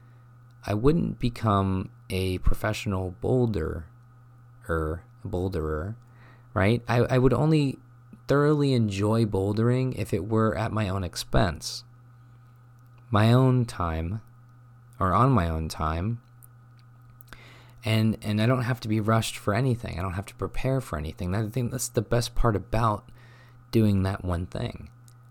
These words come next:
So, whereas I would say at the beginning of this is that if you do anything that doesn't aid you in your end state, right,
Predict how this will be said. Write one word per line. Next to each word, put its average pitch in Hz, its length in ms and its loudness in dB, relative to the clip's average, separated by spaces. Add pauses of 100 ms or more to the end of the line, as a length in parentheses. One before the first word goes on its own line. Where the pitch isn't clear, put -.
(1400)
So, 98 420 0 (1300)
whereas 98 720 2
I 92 100 0
would 101 160 0 (880)
say 104 200 0
at 95 80 0
the - 60 -4
beginning 113 320 2
of 85 80 -2
this 85 460 -4
is 90 140 -4
that 92 400 -2
if 92 180 -2
you 101 100 2
do 110 160 4
anything 101 360 2
that 87 100 -2
doesn't 95 240 -2
aid 92 220 -2
you 90 360 -4
in 85 400 -4 (140)
your 82 320 -4
end 92 260 -2
state, 82 420 -6 (540)
right, 92 300 -2